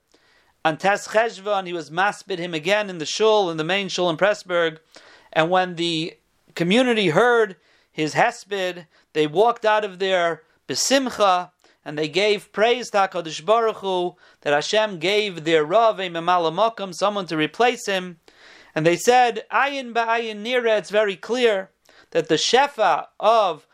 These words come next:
the Chasam Sofer is continuing on to the Ksav Sofer. And as we feel the continuation here, we can feel the Chasam Sofer giving over part of his power,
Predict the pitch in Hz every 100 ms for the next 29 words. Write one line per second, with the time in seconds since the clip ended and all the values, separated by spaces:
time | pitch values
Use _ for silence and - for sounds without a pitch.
0 | _ 165 - - 156 139 226 247 - 190
1 | 165 156 156 _ _ - 226 202 180 160
2 | - 165 151 247 233 190 180 170 190 208
3 | 185 165 151 - 147 139 202 208 - 170
4 | 156 156 _ _ 170 156 143 139 - 269
5 | 294 214 156 147 _ _ - 147 156 160
6 | 151 160 233 233 202 180 175 165 160 _
7 | _ 151 160 147 220 247 208 185 175 -
8 | 160 151 - 233 226 175 147 202 208 185
9 | 196 208 180 156 190 202 170 151 - 190
10 | 196 165 156